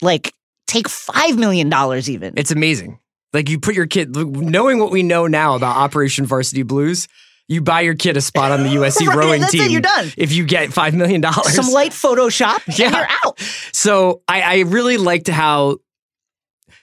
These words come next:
Speaker 2: it, it basically played up that, that Treasure of Sierra Madre, like, the enemy within,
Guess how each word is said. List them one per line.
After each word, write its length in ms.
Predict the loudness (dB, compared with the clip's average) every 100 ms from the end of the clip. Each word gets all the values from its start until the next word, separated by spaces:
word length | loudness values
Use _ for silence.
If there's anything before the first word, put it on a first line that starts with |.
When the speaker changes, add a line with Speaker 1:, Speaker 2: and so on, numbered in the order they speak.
| _ _
Speaker 2:
it, 200 | -4 -2
it 220 | -2 0 0
basically 500 | 0 0 0 0 -2
played 480 | -6 -2 0 2
up 180 | 0 -2
that, 360 | -2 -2 -2 -8 -4
that 180 | -4
Treasure 300 | 0 0 0
of 80 | -2
Sierra 340 | 0 0 0 0
Madre, 460 | -2 -2 -2 -2
like, 280 | -2 -4 -4
the 140 | -4 -2
enemy 320 | 0 0 -2
within, 720 | -2 -2 -2 -2 -2 -4